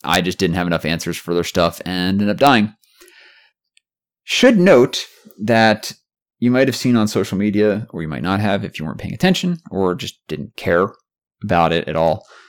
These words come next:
and weren't following the hashtag, but this weekend at G-, uh, Magic Fest New Jersey was rather not great in terms of,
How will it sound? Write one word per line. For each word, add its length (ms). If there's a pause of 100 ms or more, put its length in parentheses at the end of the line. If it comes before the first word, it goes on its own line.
(320)
and 420
weren't 260 (140)
following 280
the 60
hashtag, 480
but 280
this 180
weekend 460
at 460
G-, 280 (320)
uh, 240 (340)
Magic 300
Fest 260
New 60
Jersey 340
was 340 (200)
rather 340
not 320
great 400 (240)
in 200
terms 500 (100)
of, 540